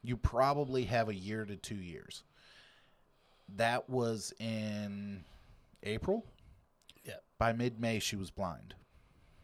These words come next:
Speaker 1: And from May to September, and it took till September to get her in the surgery. But,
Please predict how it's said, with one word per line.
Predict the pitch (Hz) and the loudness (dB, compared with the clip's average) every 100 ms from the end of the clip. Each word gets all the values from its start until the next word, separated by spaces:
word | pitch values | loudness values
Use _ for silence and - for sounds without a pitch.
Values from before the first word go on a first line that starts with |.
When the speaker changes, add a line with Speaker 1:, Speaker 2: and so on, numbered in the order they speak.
| - _ _ _ _ _ _ _ _ - _ - | -20 _ _ _ _ _ _ _ _ -20 _ -2
Speaker 1:
And | 117 113 110 110 107 104 104 101 104 98 - - _ _ _ _ _ _ _ _ _ _ _ | 2 4 4 4 2 0 -2 -4 -4 -6 -10 -18 _ _ _ _ _ _ _ _ _ _ _
from | - 120 117 | -2 0 2
May | 113 131 | 2 4
to | 127 | 2
September, | - 120 - 123 160 123 101 - | 0 0 0 0 2 2 0 0
and | 110 120 | -2 0
it | 127 | 2
took | 185 185 | 4 4
till | - 175 135 | 2 0 2
September | - 120 - 170 185 | 0 -2 0 0 0
to | 110 | 0
get | 107 | -2
her | 101 101 | 0 -2
in | 101 | -4
the | 98 | -4
surgery. | - 151 127 82 73 - _ _ _ _ _ _ _ _ _ _ | -2 -2 -4 -8 -10 -18 _ _ _ _ _ _ _ _ _ _
But, | 139 120 113 107 | 8 10 8 4